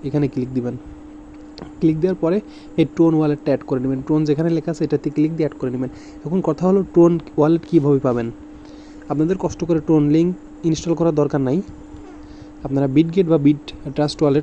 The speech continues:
থাকলে সেখান থেকে করতে পারবেন। তো আমার যেহেতু Bitget ওয়ালেট আছে, এখান থেকেই করে দেখাচ্ছি। তো এটা আমার, আহ, Bitget ওয়ালেট। Bitget ওয়ালেটটা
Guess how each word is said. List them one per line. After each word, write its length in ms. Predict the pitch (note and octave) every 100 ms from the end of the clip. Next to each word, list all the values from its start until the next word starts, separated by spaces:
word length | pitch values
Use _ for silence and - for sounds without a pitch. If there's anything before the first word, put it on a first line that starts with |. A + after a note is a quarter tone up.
| D3+
থাকলে 260 | C#3 E3
সেখান 280 | - C3+ C#3
থেকে 160 | D3+ -
করতে 180 | C#3+
পারবেন। 280 | C#3+ B2 D3+ F#3+ - - - - - -
তো 80 | D3
আমার 280 | D3 D#3+
যেহেতু 320 | C#3+ D3+ D3 D3
Bitget 400 | C#3 C#3+ D3+ D#3
ওয়ালেট 260 | D3 D#3
আছে, 240 | F3 - D#3+
এখান 220 | C#3+ C#3
থেকেই 160 | D3
করে 160 | D3 D3
দেখাচ্ছি। 380 | C#3 D3 - G3 - - - - - - -
তো 80 |
এটা 100 | D3+
আমার, 260 | E3 F3+ D#3
আহ, 240 | C#3 C3+ C3+ - - - - - - - - - - D#3
Bitget 320 | D#3 C#3+ D3
ওয়ালেট। 220 | C3+ C3 D3+ - - - - C#3
Bitget 320 | D#3 F#3 G3
ওয়ালেটটা 640 | F#3 F3+ F3+ - E3 E3